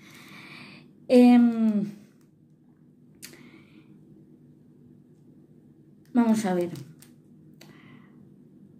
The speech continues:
Lo que es la cobertura, ¿qué queréis que os diga? A pesar de que es hilo negro, mm, la cobertura, pues, más o menos,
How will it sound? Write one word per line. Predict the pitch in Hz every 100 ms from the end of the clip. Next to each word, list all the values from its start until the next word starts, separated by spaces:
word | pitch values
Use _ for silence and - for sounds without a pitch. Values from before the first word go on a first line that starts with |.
| - - - -
Lo | 240 233
que | 247
es | 240
la | 277
cobertura, | 254 226 214 254 262 247
¿qué | 214
queréis | 214 202 202
que | -
os | 185
diga? | 202 190
A | 185
pesar | 180 208 214
de | 240
que | 226
es | 214
hilo | 202 190
negro, | 202 214 254 277 - _ -
mm, | 202 196 185 175 160 - - - - - - - - - -
la | - 214
cobertura, | 208 196 - 247 277
pues, | 226 208
más | 214 233
o |
menos, | 240 254 311 -